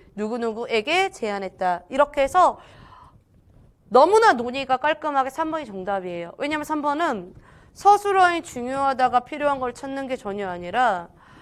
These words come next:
주어인 시푼자원이 안 맞기 때문에 서술어를 고치는 개념이라서 아예 안 맞거든요. 십 번은 수능식이에요. 논리라서. 그래서 내가 논리를 인지를 하고 얼마나 잘 고르는가.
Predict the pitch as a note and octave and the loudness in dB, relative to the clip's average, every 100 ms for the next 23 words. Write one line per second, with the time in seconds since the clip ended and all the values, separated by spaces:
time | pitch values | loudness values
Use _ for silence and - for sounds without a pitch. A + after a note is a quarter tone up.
0 | - - B3 D4+ F#4 F#4 F4+ F#4 - F4 | -20 -8 4 8 8 6 0 -6 -4 0
1 | E4+ E4 D#4 A#3+ F#3+ A3 A#3 C4+ A#3+ A3+ | 2 2 2 2 2 0 -2 -4 -6 -4
2 | D4 D4+ D#4 D4 B3+ F#3+ - A#3+ B3+ C4 | -4 -2 0 0 -2 -6 -10 -8 -6 -4
3 | B3+ B3 A3+ A3 C4 E4 - F#3+ G3+ F3+ | -4 -4 -2 0 4 4 6 4 4 2
4 | E3 G3+ - F3+ F3 F3 F3 - - - | -2 -6 -6 -8 -8 -12 -14 -16 -20 -20
5 | - _ - - - - - _ _ _ | -20 _ -20 -20 -20 -20 -20 _ _ _
6 | _ _ _ - - A4 G#4 G4+ G4 G#4 | _ _ _ -16 -2 4 6 6 0 0
7 | G#4 G#4+ G#4+ C#4+ A3+ G3 F3 D#3+ E3 G#3 | 0 0 -2 -8 -10 -8 -8 -8 -4 -2
8 | B3 A#3 F#3 E3+ E3+ D#3+ _ _ - C4 | 0 0 0 -4 -14 -16 _ _ 0 2
9 | B3+ B3 B3 C4 G#3+ A3 A#3+ A#3+ A3+ F#3+ | 4 4 4 2 0 -2 2 2 0 -6
10 | F3+ G3 A3+ B3+ - G#4+ C#5 C#5+ - - | -8 -6 -4 -4 2 6 6 4 -8 -6
11 | G3 G3 F#3+ - F3+ F#3+ F#3 F#3 E3+ E3+ | -2 -2 -4 -6 -8 -8 -10 -10 -12 -12
12 | E3 | -14